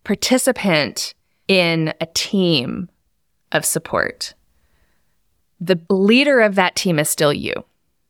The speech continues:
You're the one with all the information. You're the one with the drive, and you're the one who knows what you are able and willing to commit to. So it's really important to recognize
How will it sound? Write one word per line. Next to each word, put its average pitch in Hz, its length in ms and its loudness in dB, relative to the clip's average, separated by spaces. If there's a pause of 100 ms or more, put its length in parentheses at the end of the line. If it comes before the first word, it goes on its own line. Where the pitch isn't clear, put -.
(380)
You're 196 400 4
the 240 100 0
one 214 160 -4
with 196 160 -4
all 180 180 4
the 175 120 4
information. 160 760 -2 (480)
You're 190 360 4
the 220 100 2
one 175 480 2
with - 240 -2
the 165 80 2
drive, 160 760 0 (680)
and 175 420 2 (140)
you're 190 380 4
the 208 120 4
one 170 560 2 (160)
who 160 480 0 (100)
knows 185 500 4
what 190 200 2
you 185 280 -2
are 165 300 2
able 214 600 2
and 170 200 0
willing 175 580 2
to - 100 -12
commit - 300 -4
to. - 300 -4 (1400)
So 220 100 2
it's 220 140 2
really 240 200 4
important 262 340 2
to 220 80 2
recognize 214 760 0